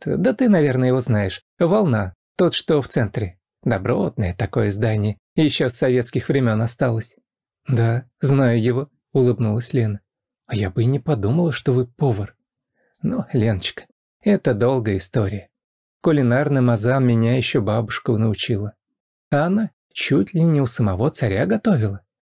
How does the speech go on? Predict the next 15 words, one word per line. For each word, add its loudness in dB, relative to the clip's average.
Вот 2
мне 0
ее 2
чудо-способности 0
по 0
наследству 0
передались. -2
Хотя -4
я, 0
конечно, -2
не 2
верю, 0
что -4
бабуля 0
моя 2